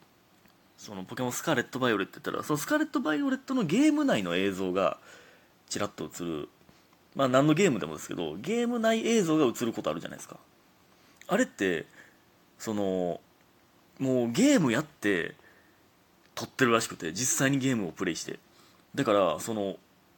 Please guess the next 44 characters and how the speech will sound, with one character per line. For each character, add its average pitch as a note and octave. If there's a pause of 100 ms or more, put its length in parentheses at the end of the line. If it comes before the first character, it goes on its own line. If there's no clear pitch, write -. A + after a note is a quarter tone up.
(260)
例 D3+
え A#2+
ば E2
ね、 D#2+
あ G2+
の、 G2
今 B2+
の G2+
ポ G#2
ケ G#2
モ G#2
ン G#2
ス -
カ A#2
ー -
レ F2
ッ -
ト E2+
っ -
て、 E2
そ -
こ G3+
ら G#3
中 G3+
に F3
野 A#2
生 B2+
の B2+
ポ B2
ケ C3
モ C3
ン -
が A#2+
い -
っ -
ぱ F2+
い -
い -
る F2
ん E2+
で D#2
す -
よ。 - (500)
で、 F#3